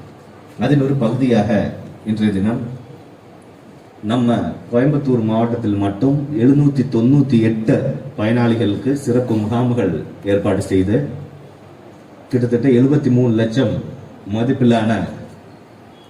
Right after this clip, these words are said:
பொருட்கள், உதவி திட்டங்கள், ஆர்டிஃபிஷியல் லிம்பு, காலிபர்ஸ் போன்ற கருவிகள்,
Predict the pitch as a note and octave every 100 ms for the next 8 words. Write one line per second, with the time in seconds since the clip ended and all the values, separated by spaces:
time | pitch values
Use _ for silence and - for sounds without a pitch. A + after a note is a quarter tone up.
0 | - - - - - A#2+ A#2+ B2 - A#2
1 | C#3+ D3 - - - - - G#2+ B2+ C3+
2 | A2+ F2 D#2 - - - - - - -
3 | - A#2 A#2 A#2 G#2 A2 B2 - - -
4 | - - - - - - - - - -
5 | - - A2+ A#2+ B2 B2+ A#2+ G#2+ A2+ B2+
6 | A#2 A#2+ B2 - G#2+ A2+ A2+ A#2 G#2 -
7 | - - - - - - - - - -
8 | - - - - - - - - G#2+ G#2+
9 | G#2+ G2 E2 - - - - - - -
10 | - - - - - A#2 C3 A#2 A2+ A#2